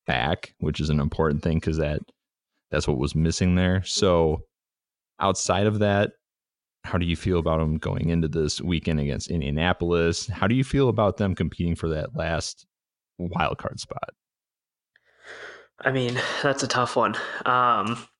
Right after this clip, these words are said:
Speaker 2: it's funny because, like I said, uh, living in Baltimore now, I get a lot of the, the Ravens radio, and they're kind of in that, that same groove. Um,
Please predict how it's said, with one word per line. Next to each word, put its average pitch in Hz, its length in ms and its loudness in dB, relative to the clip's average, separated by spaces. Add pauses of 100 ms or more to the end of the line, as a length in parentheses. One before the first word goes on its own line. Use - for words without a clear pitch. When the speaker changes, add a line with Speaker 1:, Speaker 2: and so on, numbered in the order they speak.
(140)
Speaker 2:
it's - 140 2
funny 143 300 2
because, 123 260 -2
like 131 160 0
I 123 40 2
said, 123 520 0 (160)
uh, 123 520 -2
living 135 280 -2
in 120 120 -4
Baltimore 117 560 0
now, 113 540 -2
I 127 80 0
get 127 140 2
a 123 40 2
lot 120 200 4
of 113 80 0
the, 110 240 -2
the 113 80 0
Ravens 117 420 -2
radio, 135 380 0
and 117 100 -4
they're 117 120 0
kind 123 260 -2
of 117 60 -2
in 113 120 -2
that, 104 280 -6
that - 200 -4
same 120 280 -2
groove. 110 560 0 (460)
Um, 110 500 0